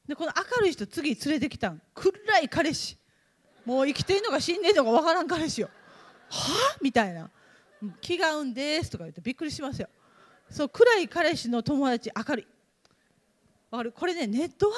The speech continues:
ークなんです。で、暗いからあかんわけじゃないよ。この人なんかアメリカンドリーム大丈夫っていうような人でも、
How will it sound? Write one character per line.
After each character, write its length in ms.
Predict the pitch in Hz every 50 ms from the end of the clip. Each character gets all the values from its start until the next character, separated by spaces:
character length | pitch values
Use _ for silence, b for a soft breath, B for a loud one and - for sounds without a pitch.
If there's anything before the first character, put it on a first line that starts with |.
| 523 466
ー 20 |
ク 80 | - 302
な 80 | 196
ん 60 | 175 -
で 60 | -
す。 120 | - _ _
で、 120 | - 269
暗 100 | - - 605 698 587 466
い 40 | -
か 80 | -
ら 100 | 302 - 269
あ 60 | 330
か 120 | - -
ん 40 | -
わ 280 | 294 277 - - 220 233
け 80 | 196
じ 40 | 185
ゃ 40 | 180
な 60 | 170
い 40 | 175
よ。 120 | 202 285 - b b b b b
こ 120 | b -
の 100 | 403 508
人 100 | 453 -
な 60 | 330 359
ん 160 | 294 269 277
か 100 | 269 277
ア 40 | 403
メ 120 | 453 480
リ 80 | 494 466
カ 160 | - 480 466
ン 40 | 415
ド 120 | 453 480
リ 80 | 453 440
ー 40 |
ム 60 | 262 220
大 220 | 220 320 370 370
丈 80 | 392 440
夫 120 | 302 339
っ 40 | 370
て 100 | - 330
い 40 | 302
う 20 |
よ 80 | 330 359
う 20 |
な 80 | 339 277
人 240 | - - - 381
で 120 | 269 339 370
も、 60 | 480